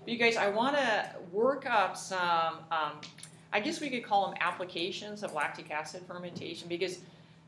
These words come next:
we could have a whole course just on fermentation, you guys. It's really fascinating. The uses of fermentation is amazing. But let's just talk about a few. So folks, often, uh, fer-, fermentation pathways, and there's many, many fermentation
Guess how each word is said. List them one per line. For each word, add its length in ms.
we 160
could 120
have 220
a 60
whole 240
course 280
just 220
on 180
fermentation, 560
you 60
guys. 260
It's 180
really 300
fascinating. 800
The 120
uses 520
of 180
fermentation 560
is 160
amazing. 420
But 140
let's 220
just 160
talk 180
about 220
a 80
few. 260
So 200
folks, 360
often, 640
uh, 320
fer-, 180
fermentation 680
pathways, 540
and 160
there's 320
many, 300
many 240
fermentation 640